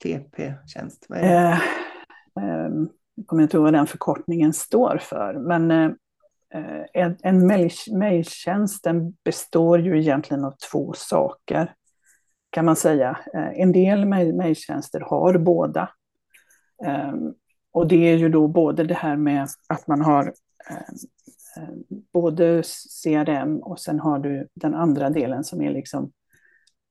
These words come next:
Speaker 2: eh, där själva, eh, marknadsföringen och automationerna sker, så att säga. Eh, om man har en mailtjänst som har båda, då blir det ju lite bökigare när du ska byta.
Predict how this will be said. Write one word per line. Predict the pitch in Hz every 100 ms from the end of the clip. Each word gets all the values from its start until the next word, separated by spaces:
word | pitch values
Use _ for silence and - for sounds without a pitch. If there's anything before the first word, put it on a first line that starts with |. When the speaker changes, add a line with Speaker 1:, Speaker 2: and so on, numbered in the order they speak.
| 170
Speaker 2:
eh, | 170 - - -
där | 175 170 165 139
själva, | 135 165 147 131 - - _ _ -
eh, | - - _ _ _ _ _ - _ _ -
marknadsföringen | 151 151 151 - 151 139 151 147 147
och | 147
automationerna | 147 - 151 - 175 156 151 151
sker, | - - 160 _ _ _ _ _ _ -
så |
att | -
säga. | - - - _ _ - - _ _ _ _ -
Eh, | 208 - - _ _ _ _ _ _
om | 175 170
man | 170 170
har | 196 165 165 165
en | 180 165
mailtjänst | 175 160 - 151 156
som | - 160
har | 156
båda, | 147 165 202 156 143 196 - _ _ _ _ _ _ _
då | -
blir | 165 190
det | 170
ju | 170
lite | 170 170 170
bökigare | 196 170 - - 147
när | 139 147
du | 147
ska | -
byta. | 143 165 185 151 - - 175